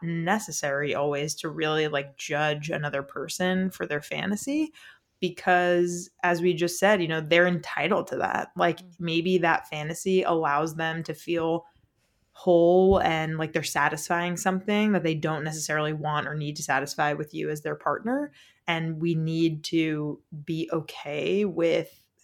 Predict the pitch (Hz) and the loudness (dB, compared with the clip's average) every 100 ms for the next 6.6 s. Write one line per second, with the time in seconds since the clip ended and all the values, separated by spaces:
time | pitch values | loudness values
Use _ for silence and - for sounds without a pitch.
0 | _ 160 165 160 160 156 151 170 160 160 | _ -6 -2 0 -2 -6 -8 -8 -2 0
1 | 156 151 147 151 156 156 160 180 180 196 | 0 -2 -4 -8 -6 -2 0 -2 0 0
2 | 190 202 202 196 185 165 165 151 156 160 | 0 0 0 0 -2 -4 -4 -6 -8 -8
3 | 160 - 151 147 151 156 151 156 160 156 | -6 -2 -2 0 -4 -6 -8 -8 -6 -8
4 | 151 151 147 151 147 208 269 - - - | -10 -12 -8 -8 -4 -4 -4 -8 -16 -20
5 | - - 165 165 160 165 175 165 165 165 | -8 2 4 4 2 2 2 0 -2 -2
6 | 160 160 - 156 156 156 | -2 -4 -4 -2 0 -2